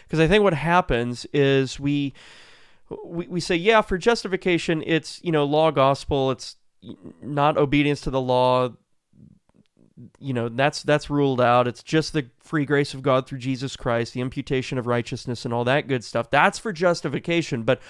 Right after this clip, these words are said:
when it comes to sanctification, then it's synergistic, right? And it's, like, semi-Pelagian when it comes to sanctification. But I think what we need to affirm with regard to sanctification is that sanctification itself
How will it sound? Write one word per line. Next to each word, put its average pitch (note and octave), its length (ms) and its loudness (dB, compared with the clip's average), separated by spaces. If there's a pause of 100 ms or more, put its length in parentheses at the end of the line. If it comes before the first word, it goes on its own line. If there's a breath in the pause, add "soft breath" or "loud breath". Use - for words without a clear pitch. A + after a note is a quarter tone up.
(140 loud breath)
when E3 140 2
it E3+ 80 0
comes F#3+ 220 -2
to E3+ 100 -8
sanctification, D3+ 920 -2 (400 soft breath)
then E3 480 2
it's D#3 200 -2
synergistic, C3 960 -2 (480)
right? B2 400 0
And B2+ 300 2
it's, C3+ 220 -2
like, C3+ 160 0
semi-Pelagian C3 1200 0
when C3 180 -2
it B2 120 -4
comes B2 400 -6
to A#2 260 -4 (260 soft breath)
sanctification. C#3 840 -4
But C3 120 -2
I D3 60 2
think G#3+ 280 0
what A#3 140 -2
we A3+ 100 -2
need F#3 240 -2
to F#3 100 0
affirm F#3+ 460 -4
with E3+ 160 -6
regard D3+ 360 -2
to D3 80 -6
sanctification - 880 -10 (800 soft breath)
is D3 140 -6
that D3+ 120 -2
sanctification F#3+ 1080 -4
itself - 920 -6